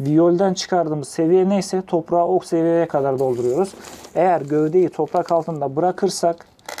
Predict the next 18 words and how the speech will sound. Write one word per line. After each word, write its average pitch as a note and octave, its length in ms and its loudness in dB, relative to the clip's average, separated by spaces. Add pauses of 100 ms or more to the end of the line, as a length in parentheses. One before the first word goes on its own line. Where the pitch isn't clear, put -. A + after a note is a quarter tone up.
(260)
bitki D3+ 360 -2
strese E3+ 500 0
girer. F3 320 2 (680)
E, C3 180 0
gövdeden D#3 540 4
kök E3 240 -4
atmaya F3 320 -2
çalışır E3+ 560 -2
ve D3+ 160 2
bunu D#3 220 0
başaramaz. D#3+ 600 -4 (400)
Bu F#3 120 4
yüzden C3+ 420 0
de E3 180 0 (1600)
gövdeden D3 680 2
çürümeye D3+ 480 0
başlar B2+ 380 -4
ve D3+ 160 -2